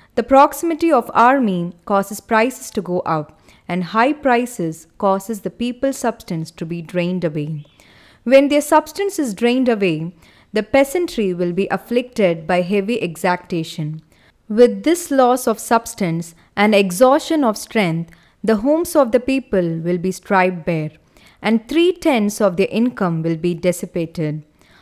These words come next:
While government expenses for the broken chariots, worn-out houses, breastplates and helmets, bows and arrows,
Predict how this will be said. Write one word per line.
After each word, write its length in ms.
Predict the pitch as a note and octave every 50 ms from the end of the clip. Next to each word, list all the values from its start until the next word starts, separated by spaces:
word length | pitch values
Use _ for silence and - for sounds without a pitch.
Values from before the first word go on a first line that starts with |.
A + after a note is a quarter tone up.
| _ _
While 220 | - A#3 B3 C4
government 500 | A#3 B3 C4+ C4+ D4 D#4+ E4 F4+ F4 - -
expenses 760 | - G#3+ - - - - B3+ B3+ C#4 C#4 - G3+ F3 E3+ E3+
for 160 | - - F#3+ F3+
the 80 | F3+
broken 440 | E3 D#3 F3+ F#3 F#3 - - G3+ G3
chariots, 640 | - - G3 F3 E3+ D#3+ E3 E3+ F#3 A3+ - - - _ _ _ _ _ _ _
worn-out 500 | A#3 B3+ C#4 D4 D#4 D#4+ D#4+ D#4+ D#4+ -
houses, 640 | - - F3+ E3+ F3 F3 - A#3 A#3+ C4+ C4 - - _ _ _ _ _ -
breastplates 960 | F#3+ F3 A#3 C4 D4+ D#4 - - - - B3 G#3+ F3+ E3+ F3 F3 - - - _ _ _ _ _ -
and 180 | F3 F3 F3+ E3
helmets, 640 | D#3 F#3 F3+ F3 F3 F#3 G#3 B3 B3 - - - _ _ _ _ _ -
bows 400 | G3+ G#3+ B3 C4 C#4+ D#4+ D4+ D4
and 160 | D4+ C#4+ - -
arrows, 600 | G#3 A3 G#3+ G#3 F#3+ E3+ D#3+ D#3+ E3 - -